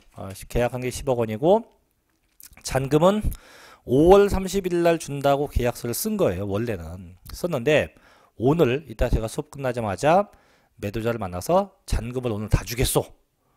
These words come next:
라고 하는 거예요. 그럼 매도자 입장은 그럼 기분이 되게 좋겠죠, 그죠? 왜 잔금을 분명히 오월 말에 준다 했는데 지금 잔금을 다 주니까, 어, 너무 기분 좋다. 그럼 내가 천만 원 빼줄게.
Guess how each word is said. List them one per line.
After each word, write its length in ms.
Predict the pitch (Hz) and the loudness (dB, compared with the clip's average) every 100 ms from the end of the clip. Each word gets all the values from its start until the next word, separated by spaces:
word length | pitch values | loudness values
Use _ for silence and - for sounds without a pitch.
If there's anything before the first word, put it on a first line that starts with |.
| _ - | _ -8
라고 240 | 110 156 | -4 0
하는 120 | 208 | 0
거예요. 300 | 170 85 82 _ _ - - _ | 0 -6 -8 _ _ -20 -20 _
그럼 140 | - | 2
매도자 320 | 139 180 220 | 4 4 2
입장은 380 | 233 214 220 220 | 0 0 0 0
그럼 160 | 202 190 | -4 -6
기분이 280 | - 160 190 | -4 -4 2
되게 220 | - - | 6 6
좋겠죠, 420 | 156 139 139 - | 4 -6 -6 -6
그죠? 240 | 98 131 208 _ _ | -8 -8 -12 _ _
왜 100 | - | -4
잔금을 420 | 110 143 165 185 175 | 4 4 4 -4 -4
분명히 240 | 170 170 | -6 -6
오월 300 | 117 143 175 | -2 0 2
말에 240 | 139 120 | 2 -2
준다 220 | 147 156 143 | -4 -2 -2
했는데 280 | 135 135 | -2 -6
지금 380 | 143 - 131 147 | -6 -4 -6 -6
잔금을 340 | 123 113 123 131 | -8 -8 -8 -8
다 100 | 110 | -8
주니까, 500 | 110 110 104 180 233 _ _ _ _ _ | -8 -8 4 4 4 _ _ _ _ _
어, 240 | - 113 104 | -2 0 2
너무 200 | 147 190 | 2 2
기분 200 | 180 160 | -2 -8
좋다. 320 | 139 110 101 | -2 -2 -2
그럼 100 | - | -8
내가 120 | 113 107 | -8 -8
천만 300 | - 180 131 | -6 -4 -4
원 80 | 110 | -4
빼줄게. 520 | 143 - - 92 | -10 -12 -16 -16